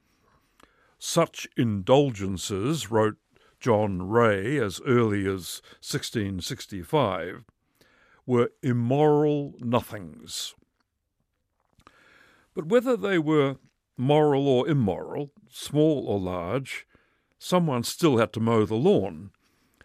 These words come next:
And the traditional way of doing that, with a long-handled scythe, was an acquired skill, not something you could readily do on your front lawn. Maintaining a lawn was a complicated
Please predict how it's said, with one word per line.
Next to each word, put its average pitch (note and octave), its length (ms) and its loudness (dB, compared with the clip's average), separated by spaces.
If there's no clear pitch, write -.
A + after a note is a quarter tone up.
And D3 160 2
the D3 60 6
traditional D3+ 760 0
way B2 240 6
of G2 140 -4
doing C3+ 340 4
that, F#2+ 300 -6
with A2+ 180 0
a G#2+ 60 2
long-handled C3 1120 2
scythe, A2+ 880 -2
was A2+ 260 -2
an G#2+ 120 -2
acquired A#2 640 -2
skill, D#2+ 640 -2
not D3 280 4
something A#2 460 2
you A#2 140 4
could A#2+ 220 2
readily A2 460 4
do A2 320 6
on G#2 220 2
your G2 160 -2
front G2 380 -2
lawn. E2+ 480 -2
Maintaining D3 760 2
a G2+ 60 -4
lawn C3 460 2
was C#3+ 200 0
a B2+ 260 -2
complicated B2+ 920 -2